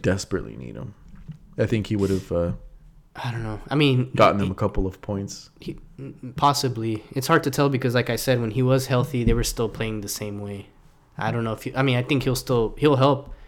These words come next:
Speaker 2: They went on a good stretch when he wasn't available, but I think in certain instances, it's, it's of course a player you wanna have, you know.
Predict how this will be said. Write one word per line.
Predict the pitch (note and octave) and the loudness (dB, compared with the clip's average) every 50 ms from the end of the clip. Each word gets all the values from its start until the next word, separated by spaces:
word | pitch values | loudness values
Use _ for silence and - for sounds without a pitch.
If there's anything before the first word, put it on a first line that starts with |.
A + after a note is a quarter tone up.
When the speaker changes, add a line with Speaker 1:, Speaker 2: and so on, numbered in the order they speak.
| - - - | -20 -10 -4
Speaker 2:
They | - B2 | 0 4
went | B2 C#3+ D3 | 4 6 6
on | C#3 C3+ | 6 4
a | B2+ | 4
good | A#2 B2+ C3 C3 | 4 2 2 0
stretch | - - C3+ B2 B2 - | 2 2 2 2 2 2
when | B2 A2 | -2 -4
he | G#2+ A2 | -2 0
wasn't | A2+ A#2+ A#2 A2+ A#2 A2+ | 2 2 2 2 0 -2
available, | A2 G#2+ G#2+ G#2+ G#2+ G#2+ G2+ G#2 G#2+ G#2+ G#2 G#2+ | 0 2 2 2 2 0 -2 -2 -4 -4 -4 -6
but | - A2+ G#2+ - - - - | -4 -4 -4 -6 -8 -6 -6
I | B2 | -6
think | B2+ - C3+ C3+ B2 | -2 0 0 2 2
in | A#2+ A2+ | 0 -2
certain | - - B2 B2 B2 B2 | 0 0 0 0 0 0
instances, | B2+ B2 - - C3+ B2 B2+ - C3 B2+ B2 A#2+ - _ _ - - - - - - _ _ - - - - - | -2 -2 -2 -2 -4 -4 -2 0 0 0 0 -2 -6 _ _ -20 -20 -20 -20 -20 -20 _ _ -20 -20 -16 -10 -6
it's, | B2 A#2+ - - | -6 -4 -4 -4
it's | - B2+ B2 - | -6 -4 -2 -2
of | C3+ | -2
course | C3 - C#3+ C3+ C3 | 0 0 0 0 0
a | A2+ | -2
player | - - B2+ B2 | 0 0 0 0
you | A#2 A2+ A2+ | 0 -2 -4
wanna | A2 A2 G#2 G2 | -4 -6 -6 -6
have, | G2 A2 G#2+ G2+ G2 - | -6 -6 -8 -8 -8 -10
you | G#2+ G#2+ | -12 -10
know. | A2 G#2+ G#2+ | -10 -12 -12